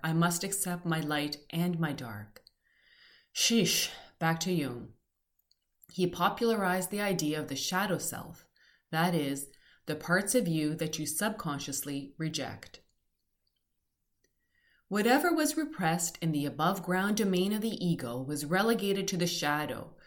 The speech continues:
where it festered in obscurity, taking surprise stabs at the individual in his daily life.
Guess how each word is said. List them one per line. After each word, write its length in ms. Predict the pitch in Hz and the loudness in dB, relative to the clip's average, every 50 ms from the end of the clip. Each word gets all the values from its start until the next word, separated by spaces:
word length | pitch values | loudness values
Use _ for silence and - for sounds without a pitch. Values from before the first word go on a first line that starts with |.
| - - - | -20 -20 -8
where 160 | - 156 165 | 0 2 2
it 80 | 165 165 | 2 2
festered 540 | - - - 202 214 214 - - 240 240 208 | 0 0 0 0 0 0 0 0 0 0 0
in 100 | 185 185 | 0 0
obscurity, 880 | 175 170 - - - - 160 156 156 151 147 - - - 170 170 - - _ _ _ _ _ _ - | 0 0 -2 -2 -2 -2 -4 -4 -2 -4 -4 -6 -8 -12 -14 -16 -18 -20 _ _ _ _ _ _ -4
taking 320 | - 175 170 170 180 170 | -2 -2 0 2 2 2
surprise 680 | 170 - - 165 - - 175 185 196 214 240 254 247 - | 2 2 0 -2 -4 -2 2 2 4 4 4 2 0 0
stabs 520 | - - - 160 147 151 156 160 160 - | -2 -2 0 0 0 0 0 0 -2 -2
at 100 | 147 165 | -4 -2
the 100 | - 165 | -2 -2
individual 760 | 165 165 196 214 208 254 180 165 151 131 - 143 147 156 156 139 | 0 0 2 2 2 2 2 2 2 0 0 -2 -2 -2 -2 0
in 120 | 165 165 | 2 2
his 200 | 175 185 170 170 | 2 2 0 -2
daily 340 | - 131 120 123 127 135 139 | -4 -6 -6 -4 -4 -4 -2
life. 480 | 147 160 175 175 143 107 - - - | -2 0 0 -2 -2 -4 -8 -14 -20